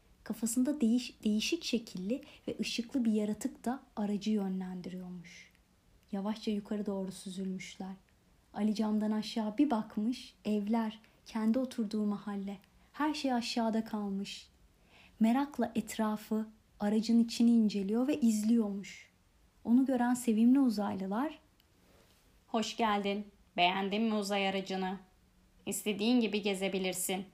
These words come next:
hiç çekinme." diyorlarmış. Uzay aracı gökyüzünün en derin yerlerine çıkmış. Yanlarından kendi araçlarına benzeyen bir sürü araç daha geçiyormuş. Ali kısa bir zamanda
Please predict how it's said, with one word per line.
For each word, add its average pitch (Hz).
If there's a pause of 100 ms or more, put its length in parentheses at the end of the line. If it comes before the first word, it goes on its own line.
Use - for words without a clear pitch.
(140)
hiç 233
çekinme." 185 (580)
diyorlarmış. 202 (520)
Uzay 240
aracı 233 (340)
gökyüzünün 269
en 254
derin 220
yerlerine 208
çıkmış. - (380)
Yanlarından 233 (220)
kendi 240
araçlarına 233
benzeyen 214
bir 427
sürü -
araç 254
daha 247
geçiyormuş. 202 (440)
Ali 220
kısa 277
bir 262
zamanda 208